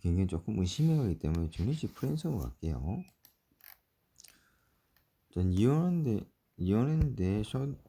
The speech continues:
소프트뱅크 경기입니다. 일구오, 일육사 배당을 받았는데요.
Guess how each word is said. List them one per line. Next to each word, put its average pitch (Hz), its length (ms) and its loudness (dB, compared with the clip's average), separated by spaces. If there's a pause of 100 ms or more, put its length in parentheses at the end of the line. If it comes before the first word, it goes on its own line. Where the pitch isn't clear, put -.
(160)
소프트뱅크 156 720 -4
경기입니다. 76 800 -2
일구오, 156 600 2
일육사 135 520 0
배당을 78 380 -2
받았는데요. 80 640 -4